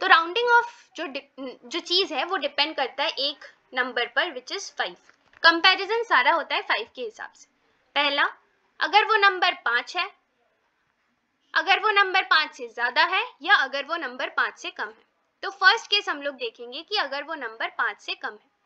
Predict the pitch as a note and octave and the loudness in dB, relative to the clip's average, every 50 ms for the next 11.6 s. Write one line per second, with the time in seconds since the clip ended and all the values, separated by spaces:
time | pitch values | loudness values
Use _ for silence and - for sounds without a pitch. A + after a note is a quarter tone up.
0 | _ _ _ _ _ _ _ _ _ _ _ _ _ _ _ _ _ _ _ _ | _ _ _ _ _ _ _ _ _ _ _ _ _ _ _ _ _ _ _ _
1 | _ _ _ _ _ _ - - D#4+ D4 G4 F#4+ F#4+ F#4 G#4+ G#4+ F#4 F4+ - D#4+ | _ _ _ _ _ _ -6 -6 2 6 6 6 6 4 0 -4 -4 -4 -4 -4
2 | E4+ C4+ C#4+ F4+ F4+ F#4 F#4 G#4 G4 G4 G#4 F4+ F#4+ F#4 F4 E4+ F4+ F4+ E4 D#4+ | -4 0 2 2 2 4 0 -4 -6 -6 -6 -8 -6 -8 -8 -6 -6 -6 -6 -4
3 | G4 G4 F#4 D4+ D4 - E4 D#4 D4 C#4+ D4 D4 F4+ - - C4+ B3+ B3+ C4 B3+ | -2 2 2 2 2 0 -6 -12 -10 -10 -10 -10 -10 -8 -6 -6 -6 -6 -8 -10
4 | B3+ B3+ B3+ D4 D#4 C4 A#3 - A#3 G#3+ G#3 G#3 G#3+ G#3+ - _ _ _ _ _ | -12 -12 -6 -4 -4 -4 -4 -6 -10 -12 -12 -14 -18 -20 -20 _ _ _ _ _
5 | _ _ _ _ _ _ _ _ _ _ _ _ _ _ _ _ _ _ _ _ | _ _ _ _ _ _ _ _ _ _ _ _ _ _ _ _ _ _ _ _
6 | C4+ D#4 F#4 G#4 G#4 G4+ F#4 E4 D#4 D4+ D4+ D4+ C#4+ - - _ _ - E4+ G4 | -4 -2 0 2 2 2 0 0 0 0 -2 -2 -2 -6 -16 _ _ -8 -2 0
7 | A4 G#4+ E4+ D4 C#4+ C#4+ D4 - G4+ G#4 - - F4+ F#4 G4+ G4+ - E4 C4+ C#4+ | 0 0 0 0 -2 -6 -6 -6 -8 -10 -8 -6 -4 -2 -2 -2 -4 -8 -8 -8
8 | C#4+ - C#4+ C#4 - C#4 C#4+ - C#4 A3+ A#3+ A#3 A#3 - D#4 F#4+ - D#4 B3 - | -12 -12 -12 -10 -10 -10 -10 -10 -12 -12 -10 -12 -12 -8 -6 -4 -4 -4 -4 -6
9 | A#3 A3 A3 G#3+ G3+ F#3 F#3 - - _ _ _ _ _ _ _ _ _ _ _ | -8 -8 -8 -10 -12 -12 -16 -20 -20 _ _ _ _ _ _ _ _ _ _ _
10 | _ _ _ _ _ _ _ - C#4 C4 - _ - D4 D#4 D#4+ F4 F#4 F#4 - | _ _ _ _ _ _ _ -8 -8 -8 -8 _ -6 -2 0 0 0 0 -4 -12
11 | - _ _ _ B3 A3+ C4+ C#4 C#4+ C#4+ D#4 F#4 | -20 _ _ _ -12 -8 -4 -4 -4 -4 -4 -6